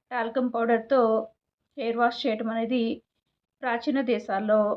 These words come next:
ఎప్పటి నుంచో వాడుతున్నారు. తెలియని వాళ్ళు ఈ పద్ధతి ద్వారా డ్రై హెయిర్ వాష్ చేయండి.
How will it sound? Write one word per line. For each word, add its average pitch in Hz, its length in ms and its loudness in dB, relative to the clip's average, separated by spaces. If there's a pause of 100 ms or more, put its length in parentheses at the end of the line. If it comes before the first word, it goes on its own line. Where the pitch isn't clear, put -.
(240)
ఎప్పటి 214 260 -10
నుంచో 233 200 -2
వాడుతున్నారు. 196 640 2 (480)
తెలియని 262 320 4
వాళ్ళు 220 360 6 (220)
ఈ 226 100 -2
పద్ధతి 220 360 0
ద్వారా 214 340 6 (480)
డ్రై 254 260 0
హెయిర్ 240 300 4
వాష్ 311 240 0
చేయండి. 190 440 -4